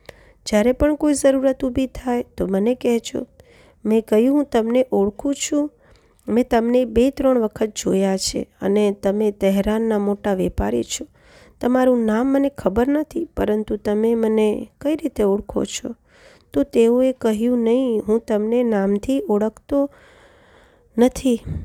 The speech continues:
જ્યારે તમે મને નથી ઓળખતા, તો પછી આટલું બધું અનાજ મને શા માટે આપો છો?" અહેમદ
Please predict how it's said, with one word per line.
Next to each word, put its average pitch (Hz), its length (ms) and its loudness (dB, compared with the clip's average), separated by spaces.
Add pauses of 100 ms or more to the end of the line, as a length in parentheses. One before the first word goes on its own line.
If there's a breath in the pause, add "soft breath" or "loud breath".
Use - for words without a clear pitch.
(220 loud breath)
જ્યારે 190 360 2
તમે 208 360 0
મને 262 240 2
નથી 240 360 2
ઓળખતા, 302 600 2
તો 269 220 -4
પછી 277 340 0
આટલું 285 360 2
બધું 294 300 2
અનાજ 294 280 2 (100)
મને 294 200 2
શા 349 260 0
માટે 381 300 0
આપો 262 320 0
છો?" 240 280 -2
અહેમદ 208 460 -6